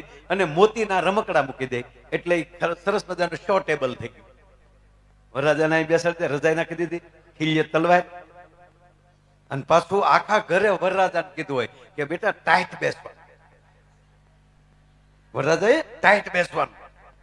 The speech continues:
અણવરને કીધું હોય કે, "આનું ખાસ ધ્યાન રાખજો." એટલે વરરાજો ઢીલો બેહે ને તો અણવર પડખેલી આમ પણ કરતો હોય, આમ અણવરથી.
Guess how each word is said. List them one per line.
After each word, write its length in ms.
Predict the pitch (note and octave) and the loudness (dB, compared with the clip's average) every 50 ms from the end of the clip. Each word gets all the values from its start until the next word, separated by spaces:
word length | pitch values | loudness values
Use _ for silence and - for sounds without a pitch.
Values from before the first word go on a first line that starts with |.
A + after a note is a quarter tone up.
| _ - | _ 2
અણવરને 400 | F3 A3 A#3 A#3 A#3 A3 A3+ A3 | 4 6 10 8 8 8 6 2
કીધું 220 | F3+ G3 F#3+ D#3+ | 2 0 -2 2
હોય 100 | F3 D#3+ | 2 2
કે, 80 | - D3 | 2 2
"આનું 200 | E3+ F#3+ F3+ - | 2 0 0 0
ખાસ 140 | F3+ F#3+ F#3+ | 0 -2 -2
ધ્યાન 260 | - G3 G3+ G3+ F#3+ | 0 0 0 0 2
રાખજો." 340 | F#3 F3+ E3+ D3+ C3+ - - - - - - D3+ | 2 0 0 0 -4 -4 -6 -6 -14 -12 -6 -2
એટલે 120 | E3+ E3+ | -2 0
વરરાજો 400 | B2 D3+ F3 F#3+ G3 F#3+ G#3 G3 | 2 2 4 4 4 4 2 0
ઢીલો 340 | - - - F3 G3 G#3+ G#3+ | -2 0 2 4 6 6 8
બેહે 200 | G3+ A3+ A#3 A#3 | 8 6 6 6
ને 60 | A3+ | 2
તો 120 | - G3 | 0 -2
અણવર 340 | E3 - F3+ G3 G3+ G3+ F#3 | 0 0 2 0 0 0 -2
પડખેલી 440 | - - - F#3+ F#3+ - G3 F#3+ F#3+ - - | -4 -6 -8 -8 -6 -6 -4 -6 -6 -2 2
આમ 160 | G3+ A3+ A3 - | 2 2 2 2
પણ 120 | - G3 G3+ | -2 -2 -2
કરતો 260 | - E3 D#3+ - D#3+ | -2 -4 -6 -2 -2
હોય, 80 | E3 - | 0 2
આમ 260 | E3 F3+ G3+ F#3+ E3+ | 2 2 4 4 2
અણવરથી. 380 | F3 D#3+ C#3+ C3 - - - | 2 2 2 0 -2 -4 -16